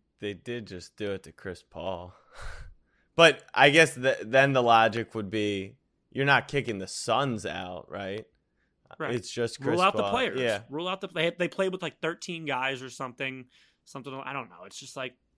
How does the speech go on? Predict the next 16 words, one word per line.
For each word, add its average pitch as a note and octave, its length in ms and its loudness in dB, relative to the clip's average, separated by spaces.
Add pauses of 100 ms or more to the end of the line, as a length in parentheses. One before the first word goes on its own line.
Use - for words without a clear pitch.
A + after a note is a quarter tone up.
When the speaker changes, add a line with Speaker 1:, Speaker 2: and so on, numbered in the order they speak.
(160)
Speaker 2:
consistency C3+ 720 -12
from A#2 160 -16
the B2+ 140 -10
N B2+ 140 -12
C B2 180 -12
A A#2 140 -8
A. - 20 -14
Like, G#2 160 -20 (1000)
when G#3+ 180 -2
are, F#4 280 -4
like, E3+ 200 -2
they D3 120 0
just C#3 180 -6
gonna B2+ 160 -4 (140)
burn? G2+ 320 -10 (2000)
Like, - 120 -16